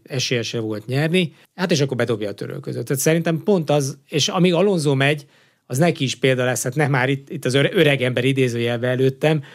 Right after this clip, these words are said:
akkor én három és fél éve fiatalabban már hogy a fenében ne csinálnám ezt végig, ha kell, akkor összeszorított fogakkal is. Tehát a huszonhat az megint esélye egyébként a Mercedesnek, hiszen tizennégyben is nagyon jól reagáltak ugye a motorszabályváltozásra,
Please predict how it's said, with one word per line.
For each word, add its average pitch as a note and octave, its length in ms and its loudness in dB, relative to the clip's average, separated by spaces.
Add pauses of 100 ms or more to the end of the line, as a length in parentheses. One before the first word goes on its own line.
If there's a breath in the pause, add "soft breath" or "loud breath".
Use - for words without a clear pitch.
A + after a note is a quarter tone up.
(280 loud breath)
akkor B2+ 260 -2
én D3+ 400 4
három C#3 300 -2
és B2 140 -4
fél C#3 200 4
éve B2 180 0
fiatalabban C3 600 0
már C3 120 -2
hogy D#3+ 160 2
a A#2 60 -2
fenében A2 400 -4
ne A#2 60 -2
csinálnám A2+ 480 -2
ezt A#2 160 -6
végig, B2 420 -2 (320 soft breath)
ha G#2 120 -18
kell, C#3+ 220 2
akkor B2+ 600 -4
összeszorított A#2 560 -2
fogakkal A#2 420 -2
is. B2 100 0
Tehát B2+ 200 -2
a - 20 0
huszonhat D3+ 560 0
az C3+ 100 0
megint D3+ 320 0
esélye C#3 300 0
egyébként B2+ 300 -2
a A#2+ 40 -4
Mercedesnek, C#3+ 800 0 (440 soft breath)
hiszen B2+ 280 -2
tizennégyben B2 560 0
is G#2+ 80 -4
nagyon B2+ 240 0
jól B2+ 160 0
reagáltak A2+ 500 -2
ugye A2 140 -4
a G#2+ 40 -2
motorszabályváltozásra, B2+ 1200 -2